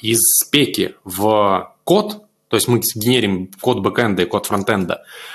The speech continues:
но чаще всего используют способ генерации спеки из кода.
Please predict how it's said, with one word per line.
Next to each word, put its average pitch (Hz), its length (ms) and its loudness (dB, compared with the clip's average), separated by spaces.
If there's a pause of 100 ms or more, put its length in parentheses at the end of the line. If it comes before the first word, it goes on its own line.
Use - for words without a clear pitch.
(120)
но 117 100 2
чаще 165 340 2
всего 170 300 4
используют 131 600 2 (100)
способ - 380 -2
генерации 113 680 -2 (140)
спеки - 480 0
из 92 300 -4
кода. 82 400 -4